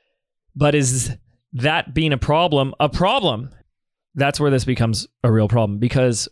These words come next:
what we try and do is fix the problem, right? And there's that quote I just think,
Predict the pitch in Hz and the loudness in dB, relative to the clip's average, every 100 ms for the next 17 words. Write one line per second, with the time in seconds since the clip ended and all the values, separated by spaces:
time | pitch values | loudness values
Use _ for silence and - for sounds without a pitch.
0 | - 135 131 131 - 139 127 139 127 117 | -4 0 2 0 0 0 0 2 2 0
1 | - - - 185 - - 123 113 110 98 | -6 -10 -4 -2 -2 -2 -2 0 0 0
2 | 82 58 - _ _ - 123 117 120 - | -4 -8 -16 _ _ -4 -2 0 -2 -2
3 | 127 117 120 - 139 143 - 123 123 120 | 0 0 -2 -2 -2 -2 -2 -2 0 -2
4 | - 117 - | -4 -6 -8